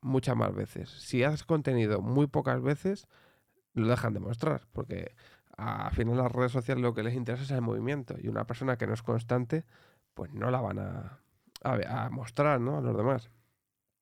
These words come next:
Entonces yo supongo que ahora, con la canción que han sacado Don Omar y Residente,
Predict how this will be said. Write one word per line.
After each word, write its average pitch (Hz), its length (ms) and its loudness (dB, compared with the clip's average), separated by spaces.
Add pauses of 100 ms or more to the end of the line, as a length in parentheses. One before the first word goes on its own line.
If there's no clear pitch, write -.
(440)
Entonces 123 220 2
yo 131 60 4
supongo 127 360 4
que 131 80 0
ahora, 131 380 0 (920)
con 131 120 2
la 113 100 2
canción 113 300 2
que 123 60 4
han 123 80 4
sacado 120 600 4
Don 110 160 2
Omar 117 220 4
y 120 60 4
Residente, 120 720 0